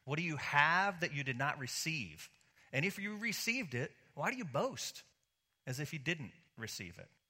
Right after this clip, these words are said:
The Bible teaches that one hundred percent of what we have is from God.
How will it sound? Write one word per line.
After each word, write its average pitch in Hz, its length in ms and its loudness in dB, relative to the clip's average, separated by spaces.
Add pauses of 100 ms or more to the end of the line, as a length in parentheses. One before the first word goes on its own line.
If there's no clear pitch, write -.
(580)
The 147 80 0
Bible 208 360 4
teaches 165 400 0
that 139 220 0
one 180 200 0
hundred 175 460 -4
percent 123 440 -4
of 113 100 -4
what 127 160 -6
we 143 140 -2
have 156 360 0 (540)
is 127 180 -2
from 123 200 -4
God. 98 300 -2